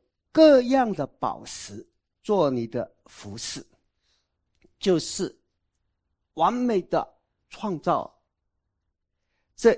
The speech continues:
一个极大的天主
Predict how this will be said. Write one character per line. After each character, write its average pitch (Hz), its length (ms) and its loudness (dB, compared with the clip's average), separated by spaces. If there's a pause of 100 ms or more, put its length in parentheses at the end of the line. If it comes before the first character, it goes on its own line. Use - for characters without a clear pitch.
(100)
一 196 120 -2
个 - 460 -6
极 269 600 -2 (1700)
大 233 260 -2
的 - 220 -14 (300)
天 185 340 -4
主 156 120 -12